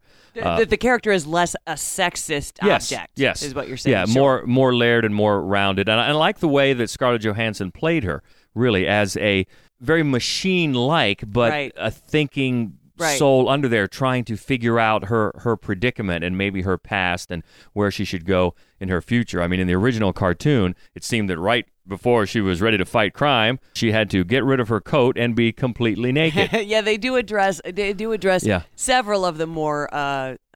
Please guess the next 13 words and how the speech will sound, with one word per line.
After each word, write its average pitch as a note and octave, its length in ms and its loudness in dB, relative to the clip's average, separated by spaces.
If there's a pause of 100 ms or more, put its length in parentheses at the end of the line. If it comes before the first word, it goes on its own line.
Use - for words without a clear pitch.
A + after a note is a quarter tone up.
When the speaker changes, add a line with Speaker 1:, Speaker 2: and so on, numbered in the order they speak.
(100)
Speaker 1:
juvenile E3+ 360 -2
fantasy D#3 520 -4
notions, C#3 360 -2
Speaker 2:
Yeah. G2 120 4 (640)
So C3 100 6
Speaker 1:
uh, A2 40 2
Speaker 2:
here, D#3+ 340 4
Speaker 1:
nicely A#2+ 340 -6
Speaker 2:
it's A#2+ 160 0
Speaker 1:
here. A#2+ 60 0
Speaker 2:
more C3 300 4
of G#2 120 0
a F#2 240 2